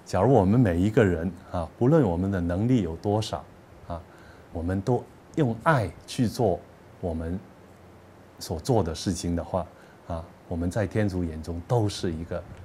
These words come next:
很重要的人，啊，都是一个V I P了，啊，所以我们，啊，读到今天的读经，啊，以后，啊，我们应该知道，啊，我们一方面不要有自卑的心态，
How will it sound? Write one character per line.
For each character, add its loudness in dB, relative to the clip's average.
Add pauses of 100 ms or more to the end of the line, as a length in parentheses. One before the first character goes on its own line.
很 -6
重 0
要 0
的 -8
人， -12
啊， -8
都 -2
是 4
一 4
个 2
V 2
I 0
P -2
了， -6 (480)
啊， -8
所 -2
以 0 (1300)
我 -4
们， 0 (300)
啊， -4
读 -2
到 2
今 0
天 0
的 -2 (340)
读 0
经， 0 (180)
啊， -6 (140)
以 -6
后， -2
啊， -6
我 -8
们 -4
应 0
该 0
知 -6
道， -4
啊， -8
我 -8
们 -6 (280)
一 -2
方 2
面 2
不 -4
要 0 (360)
有 -8
自 -4
卑 0 (240)
的 -8
心 -4
态， -8